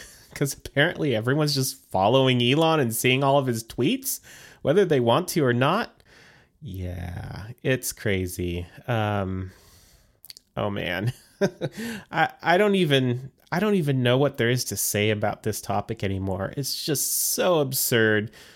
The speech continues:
so obscene. <laughs> Rich dude spends forty-four billion dollars to turn twitter dot com into a personal blog. I mean, I,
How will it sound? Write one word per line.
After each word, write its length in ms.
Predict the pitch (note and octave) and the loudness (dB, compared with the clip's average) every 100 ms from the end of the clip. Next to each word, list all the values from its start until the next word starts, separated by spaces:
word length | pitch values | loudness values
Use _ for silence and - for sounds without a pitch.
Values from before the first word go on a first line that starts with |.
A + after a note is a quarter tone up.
| - | -20
so 300 | - - F#3 | -8 0 2
obscene. 920 | C#3 C3+ - - A#2+ A2+ G#2+ G#2 G2+ G#2+ - _ _ | 2 0 0 0 0 0 0 0 -2 -6 -14 _ _
<laughs> 420 | - - - - D3 _ _ _ | -12 -12 -16 -12 -12 _ _ _
Rich 420 | C#3+ E3+ E3+ - | -2 0 0 -2
dude 420 | C#3 C#3+ C#3+ C#3 C3+ | 0 2 4 2 0
spends 440 | - C3+ B2 A#2+ | -2 0 0 -2
forty-four 880 | - D3+ D#3 D3+ D3+ - C#3+ C#3+ C#3 | -2 0 2 0 -4 -2 0 2 2
billion 500 | B2+ B2+ C3+ B2+ B2+ | 2 2 2 2 2
dollars 760 | A#2 G#2+ G#2 G2+ G2 G2 - | 2 2 2 2 0 -2 -6
to 180 | - - | -8 -10
turn 420 | G#2 - D#3+ D#3 | -10 -4 -2 0
twitter 380 | D#3 - G#3 F#3+ | -2 0 2 4
dot 240 | F3+ E3 - | 4 0 -2
com 540 | B2 A#2+ A2+ A2 A2 - - - - | 0 2 2 2 -2 -6 -20 -20 -8
into 880 | A#2+ A#2+ A#2 A#2+ A2 G#2+ G2+ G#2+ - _ - | -2 -2 -2 0 2 2 0 -2 -10 _ -4
a 60 | |
personal 440 | D#3+ D#3+ D3 D#3+ D3+ | 0 0 0 0 0
blog. 460 | B2 F#2+ G2+ F#2+ - - _ _ | 0 0 -2 -6 -12 -20 _ _
I 80 | B2 | -2
mean, 400 | B2+ A#2+ G#2+ G#2+ - - | 0 0 0 -4 -8 -2
I, 140 | C3 | -2